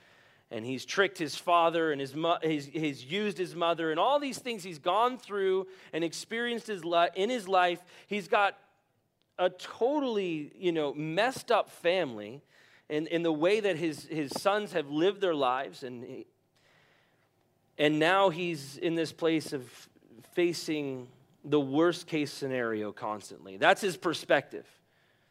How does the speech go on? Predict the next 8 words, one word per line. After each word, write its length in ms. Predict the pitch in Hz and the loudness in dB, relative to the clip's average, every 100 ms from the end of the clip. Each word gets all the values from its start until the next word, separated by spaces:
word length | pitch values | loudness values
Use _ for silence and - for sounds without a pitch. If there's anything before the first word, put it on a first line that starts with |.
| _ - | _ -4
The 100 | 147 | 2
worst 340 | 170 196 - | 4 2 0
case 240 | 196 175 | -2 -2
scenario 580 | - 165 143 131 131 131 | -2 -4 0 0 2 0
is 120 | 117 107 | -2 -2
going 320 | 123 127 131 | -2 -2 -4
to 100 | 120 | -4
happen. 360 | 110 104 - | -4 -6 -8